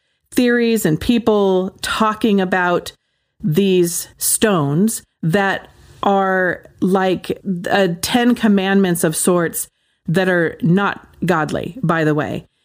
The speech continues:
They're talking about the destruction of the human race down a huge number of people, okay? And if you have spiritual eyes to see, you can see this tug of war happening back and forth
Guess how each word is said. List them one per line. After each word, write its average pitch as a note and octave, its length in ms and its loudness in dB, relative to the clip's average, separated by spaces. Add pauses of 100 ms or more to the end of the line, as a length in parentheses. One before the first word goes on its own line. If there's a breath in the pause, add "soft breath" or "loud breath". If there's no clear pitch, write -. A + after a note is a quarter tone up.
(120)
They're F#3 240 2
talking F#3+ 400 0
about E3 400 -2
the E3+ 80 0
destruction E3 640 -2
of D3 160 -2
the D3 240 0
human A#3 440 2
race D3+ 500 0 (320)
down G#3 240 0
a F#3 60 0
huge A#3+ 680 0
number F#3 440 2
of D#3 140 -6
people, - 460 -2
okay? D#3+ 420 0 (600)
And A3+ 180 2
if A#3+ 140 0
you C#4+ 160 4
have D4+ 240 -2
spiritual G#3+ 560 0
eyes F3+ 420 0 (140)
to E3+ 160 0
see, A3 240 0
you F#3+ 180 4
can F#3 200 0
see A3 420 0
this F3 420 0 (180)
tug A3 440 -2
of F#3 160 0
war E3+ 540 0
happening F3 800 -2 (440)
back G#3+ 460 0
and A3 160 2
forth E3 580 -2